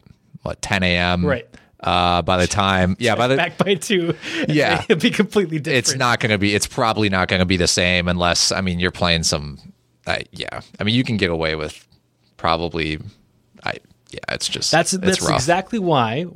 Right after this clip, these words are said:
Speaker 2: I will preface this conversation as we get closer to Alex's D F S lineup that, uh, this is not formality. I mean, we're not, we're not setting these and locking these in, uh, for certain. It's more of just, hey, this player might be good based on their matchup. Hey, this player, uh, yeah, I mean, if,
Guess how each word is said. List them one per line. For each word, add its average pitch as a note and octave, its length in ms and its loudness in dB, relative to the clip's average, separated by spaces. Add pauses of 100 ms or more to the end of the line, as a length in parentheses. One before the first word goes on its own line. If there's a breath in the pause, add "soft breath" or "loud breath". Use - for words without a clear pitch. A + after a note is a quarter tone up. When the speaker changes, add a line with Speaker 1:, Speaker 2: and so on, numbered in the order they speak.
(140)
Speaker 2:
I B2+ 120 2
will A#2+ 140 -2
preface C3 380 -2
this B2+ 180 -2
conversation B2 560 -2
as A2+ 80 -2
we A#2+ 100 0
get A#2 140 -6
closer B2+ 380 0
to B2+ 160 -4
Alex's A#2 420 2
D A2+ 140 -4
F G#2 120 -6
S A#2 180 -2
lineup A2+ 260 -2
that, A#2+ 200 -2 (320 loud breath)
uh, B2+ 440 4
this D#3 180 2
is F3+ 80 -2
not F#3+ 160 0
formality. G3 480 -2
I A2 40 -6
mean, C3 220 4
we're E3+ 160 6
not, E3 140 4
we're E3+ 140 6
not E3 140 4
setting F3 240 0
these D#3+ 240 4
and C#3+ 120 -2
locking D3 300 0
these B2+ 140 -2
in, C3+ 200 -2 (120)
uh, B2+ 180 0
for B2 160 2
certain. D3 280 2
It's C#3 140 -4
more C3 180 2
of B2+ 60 2
just, C3 200 2
hey, A3 200 4 (360 loud breath)
this D#3+ 140 4
player E3+ 300 4
might D#3 180 4
be D3+ 80 0
good D3 280 4
based C#3 280 0
on C3+ 80 2
their C3 100 2
matchup. B2+ 240 -2
Hey, B2 160 2
this A#2+ 180 -2
player, A#2+ 440 0 (360 loud breath)
uh, A2+ 240 -2
yeah, A2+ 240 2
I G#2 40 -2
mean, A2+ 140 0
if, A#2+ 240 -4